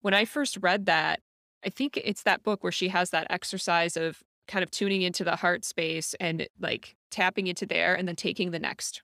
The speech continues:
right action, which I loved the way she said that because it made me think, "Okay, what really is the next right or best action for me in this moment?" And it doesn't have to be a big thing, you know, just one little thing to keep yourself going.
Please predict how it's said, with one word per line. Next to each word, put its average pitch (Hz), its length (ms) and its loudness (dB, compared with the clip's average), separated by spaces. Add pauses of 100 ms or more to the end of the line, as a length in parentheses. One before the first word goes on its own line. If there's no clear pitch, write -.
right 156 300 -2
action, - 540 -10 (100)
which 196 240 0
I 196 140 4
loved 226 380 4
the 214 100 -4
way 196 160 2
she 185 160 -2
said 165 340 -2
that 240 300 4 (720)
because 208 220 0
it 190 100 2
made 208 180 4
me 214 80 2
think, 196 160 0
"Okay, 196 200 -2
what 208 280 4
really 220 280 2
is 185 140 2
the 180 120 -2
next 170 560 -2
right 180 340 2
or 180 120 -4
best - 300 -2
action - 440 -4
for - 120 -6
me 78 160 -4
in - 240 -8
this - 200 -10
moment?" - 320 -10 (400)
And 185 100 0
it 175 60 0
doesn't 220 200 2
have 226 120 2
to 240 80 -2
be 214 120 2
a 185 60 2
big 185 300 0
thing, - 400 -12 (380)
you 185 120 -2
know, 170 240 2
just - 280 -4
one 196 460 2
little 180 420 4
thing 170 380 -2
to 180 100 -6
keep - 280 -6
yourself 160 540 -2 (100)
going. 160 500 0